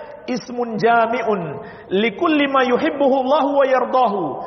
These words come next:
minal a'mali wal aqwali adh-dhahirah wal batinah. Ibadah itu adalah sebuah nama, sebuah ungkapan tentang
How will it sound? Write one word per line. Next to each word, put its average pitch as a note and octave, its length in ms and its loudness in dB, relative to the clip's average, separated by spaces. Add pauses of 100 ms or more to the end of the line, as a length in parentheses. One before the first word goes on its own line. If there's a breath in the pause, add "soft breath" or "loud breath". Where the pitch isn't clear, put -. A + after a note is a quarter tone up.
(200 loud breath)
minal C4 240 0
a'mali C#4+ 640 0
wal C4+ 240 0
aqwali C4 560 0
adh-dhahirah A#3 640 0
wal G3+ 240 0
batinah. D#3 560 -4 (1900)
Ibadah G3+ 320 4
itu G3+ 160 2
adalah F#3+ 320 2
sebuah G3 480 -2
nama, A#3+ 640 -4
sebuah G3+ 480 0
ungkapan B3+ 480 -2 (720 loud breath)
tentang B3 540 0